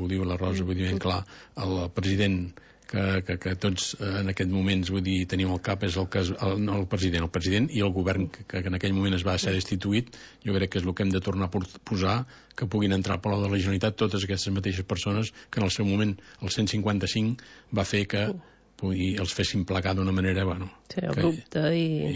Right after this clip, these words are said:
Speaker 1: i que, que ja
Speaker 2: no sé,
Speaker 1: veurem al
Speaker 2: la
Speaker 1: final
Speaker 2: veure, sí.
Speaker 1: si el Constitucional ho avalarà o no avalarà la, la decisió del cent cinquanta-cinc de,
Speaker 2: Sí, el Constitucional
Speaker 1: de fer això.
Speaker 2: farà el que li
Speaker 1: Però
Speaker 2: mani,
Speaker 1: bueno.
Speaker 2: <laughs> el que li mani el P P.
Speaker 1: Però vull dir, com que
Speaker 2: Ah.
Speaker 1: alguna vegada amb algunes coses d'aquestes s'ha
Speaker 2: A
Speaker 1: mig
Speaker 2: més.
Speaker 1: despuntat, veurem si al
Speaker 2: Sí,
Speaker 1: final
Speaker 2: a més,
Speaker 1: fan
Speaker 2: no
Speaker 1: una
Speaker 2: oblidem que estem parlant de que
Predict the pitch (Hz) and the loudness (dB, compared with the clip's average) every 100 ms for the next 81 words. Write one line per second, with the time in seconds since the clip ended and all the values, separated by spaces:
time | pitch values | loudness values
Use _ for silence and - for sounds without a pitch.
0 | 90 - 92 - - 113 85 101 107 113 | -4 -6 -8 -10 -2 2 2 2 2 2
1 | 101 92 98 101 107 - - 175 - 92 | 0 2 2 2 0 -6 -8 -2 0 0
2 | 98 110 95 90 104 101 107 95 95 92 | 0 -2 -2 0 0 2 2 2 2 2
3 | 92 95 90 92 92 101 113 - - - | 2 0 0 0 0 0 0 -4 -20 -6
4 | 101 90 92 92 90 - 90 98 92 90 | -2 0 0 0 -2 -2 0 2 2 0
5 | 98 82 98 90 90 - 101 95 98 151 | -2 -2 0 -2 -2 -2 0 2 0 0
6 | 160 - 180 185 165 165 156 165 185 165 | -2 -2 0 2 4 4 2 0 0 2
7 | 160 170 160 165 175 165 160 - 180 185 | 2 2 2 0 0 0 2 2 2 2
8 | 277 269 175 220 160 202 185 170 - 165 | 2 2 0 -2 0 -2 -2 -4 -6 -12
9 | - 156 - 95 95 95 98 92 98 110 | -12 -12 -8 -4 -2 -2 -2 -2 0 0
10 | 107 107 110 107 104 107 98 - 104 104 | 0 2 2 0 0 -2 -2 0 0 0
11 | 107 101 - 107 104 98 95 - 104 104 | 0 -2 -2 0 2 2 -2 -2 -4 -2
12 | 104 104 98 95 90 104 95 151 101 175 | 0 0 0 0 -2 0 0 2 2 4
13 | 170 180 208 196 185 175 180 196 165 147 | 4 4 2 4 4 2 0 0 0 0
14 | 151 190 180 - 139 160 165 165 151 131 | 0 -4 -6 -6 -4 -4 -2 0 2 0
15 | 131 127 | 0 -2